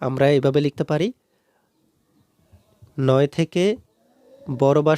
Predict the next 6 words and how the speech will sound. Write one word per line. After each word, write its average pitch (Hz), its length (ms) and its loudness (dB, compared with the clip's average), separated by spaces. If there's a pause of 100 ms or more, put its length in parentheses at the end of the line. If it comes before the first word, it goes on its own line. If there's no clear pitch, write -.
সমান 156 300 -2 (480)
এক্স - 180 -8 (100)
স্কয়ার, 156 320 -2 (1120)
একাশি 151 300 -4 (100)
থেকে 175 240 -2 (800)
ছোট 156 220 -2